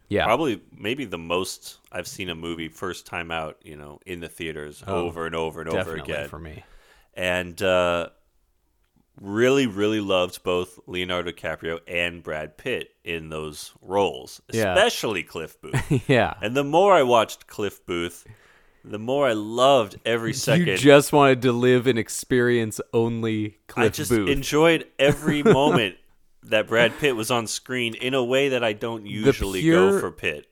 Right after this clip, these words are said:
Speaker 1: the pure euphoria I would see you in every time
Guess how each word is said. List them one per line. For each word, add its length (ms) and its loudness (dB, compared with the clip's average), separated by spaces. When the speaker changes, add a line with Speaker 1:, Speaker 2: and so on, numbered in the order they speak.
Speaker 1:
the 200 -4
pure 680 0
euphoria 1040 0
I 140 -2
would 180 0
see 220 -6
you 220 0
in 320 -4
every 340 0
time 580 -2